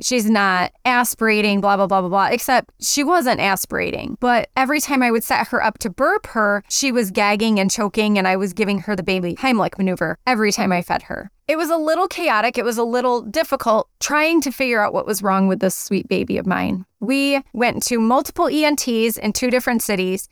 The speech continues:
We went to multiple pediatricians in two different cities. We asked as many people as we could, and we prayed like we have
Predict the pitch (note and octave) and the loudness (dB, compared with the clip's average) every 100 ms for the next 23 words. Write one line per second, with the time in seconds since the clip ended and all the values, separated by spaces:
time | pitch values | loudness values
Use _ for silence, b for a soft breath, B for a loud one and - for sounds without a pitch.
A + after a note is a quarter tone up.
0 | - A#3+ A#3 A3+ A3 B3 C4 B3+ A#3 C4 | -6 -2 0 0 0 0 0 -2 -2 0
1 | B3+ B3 - F#4 - G#3+ G3+ G3 - G3+ | 0 0 0 -2 0 0 0 -2 -2 -2
2 | G3 - - G3+ F#3 F#3 G3+ - B3 - | -2 -4 -4 -2 0 -2 -4 -4 -2 0
3 | B3+ C4 - G#3 A3+ C#4 E4 - C#4+ C#4+ | 0 0 -2 0 2 2 0 0 0 0
4 | B3 A#3+ B3+ A#3+ - A#3+ A3 C#4 E4 F4 | 0 -4 0 0 0 0 0 0 0 0
5 | - B3+ C4 D4 C#4+ B3 A#3+ A3+ B3+ A#3+ | 0 0 0 -2 -4 -2 -2 0 -2 0
6 | G3 | -2